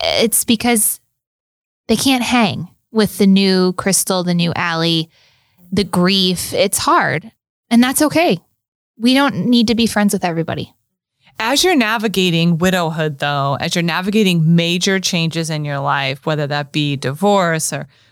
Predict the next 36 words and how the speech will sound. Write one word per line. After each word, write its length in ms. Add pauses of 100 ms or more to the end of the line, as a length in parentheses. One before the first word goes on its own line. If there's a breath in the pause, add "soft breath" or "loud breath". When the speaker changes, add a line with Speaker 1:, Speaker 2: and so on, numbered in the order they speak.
Speaker 2:
widowhood 720
or 260
separation 920
or 80
all 260
of 80
these 240
things, 360
I 80
think, 280
think 220
about 560
being 420
yourself 720 (560)
and 160
being 260
around 300
people 500
who 120
accept 400
you 80
for 160
who 220
you 220
are 420
and 220
the 80
decisions 640
that 300
you 360
have 220
made 360
in 240
your 260
best 340
interest. 840